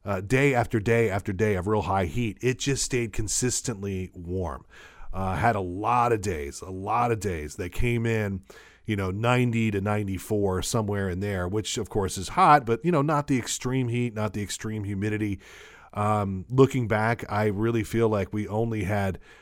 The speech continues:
uh, a high heat warning, uh, maybe once or twice, uh, all summer long, had a few heat advisories along the way. It was just consistently warm. And the other thing was,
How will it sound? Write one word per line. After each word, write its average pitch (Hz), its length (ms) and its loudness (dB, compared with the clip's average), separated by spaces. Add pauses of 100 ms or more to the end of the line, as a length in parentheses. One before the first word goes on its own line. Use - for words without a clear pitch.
(220)
uh, 90 340 -2
a 95 40 0
high 107 280 2
heat 110 260 -4
warning, 104 480 -2 (100)
uh, 92 140 -4
maybe 123 340 4
once 107 320 0
or 95 60 -2
twice, 110 560 0 (420)
uh, 98 220 2
all 113 200 4
summer 110 320 2
long, 107 360 2
had 107 160 2
a 104 40 -2
few 120 180 0
heat 113 200 2
advisories 104 640 2
along 98 300 0
the 95 60 -2
way. 98 280 0
It 156 160 0
was 135 160 2
just - 280 -2
consistently 120 920 -4
warm. 110 320 2 (320)
And 117 140 0
the 113 100 2
other 180 200 8
thing 98 240 0
was, 90 300 -2